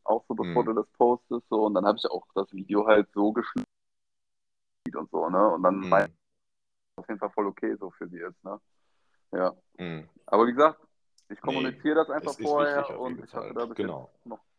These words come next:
Speaker 1: noch keine Probleme mit und so, ne? Und wie gesagt, ich find's halt wichtig, das vorher halt zu sagen,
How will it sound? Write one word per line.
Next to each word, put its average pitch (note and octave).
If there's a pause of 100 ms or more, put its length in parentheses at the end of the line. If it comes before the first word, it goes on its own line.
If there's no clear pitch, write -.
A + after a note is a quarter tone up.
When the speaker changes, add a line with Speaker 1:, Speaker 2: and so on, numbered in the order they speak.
Speaker 1:
noch -
keine A2+
Probleme G#2+
mit F#2+
und F2+
so, F2
ne? F#2+
Und G2+
wie G#2
gesagt, G#2+
ich G2+
find's A#2
halt A2+
wichtig, A2
das G#2+
vorher G#2
halt G2+
zu G#2
sagen, G#2